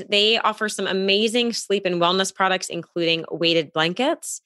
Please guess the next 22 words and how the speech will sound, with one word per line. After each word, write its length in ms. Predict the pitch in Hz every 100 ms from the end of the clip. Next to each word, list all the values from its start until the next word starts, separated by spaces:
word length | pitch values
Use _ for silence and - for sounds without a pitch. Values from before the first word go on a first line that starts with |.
| _ _
So 220 | - 202 185
we 140 | 185
really 380 | 175 208 240 233
get 160 | 220
into 600 | 208 208 208 214 202 196 180
that 220 | 185 180 -
awesome 320 | 180 180 185
topic 380 | 185 180 196 185
today. 380 | 196 185 180 175
We'll 100 | 175
talk 220 | 185 180
a 40 |
little 140 | 170 160
bit 100 | 160
about 240 | 160 -
the 60 | 160
science 480 | - 160 160 160
and 100 | 160
research 420 | 156 160 165 156 -
behind 400 | 151 156 165 175
that 220 | 165 156
and 220 | 151 160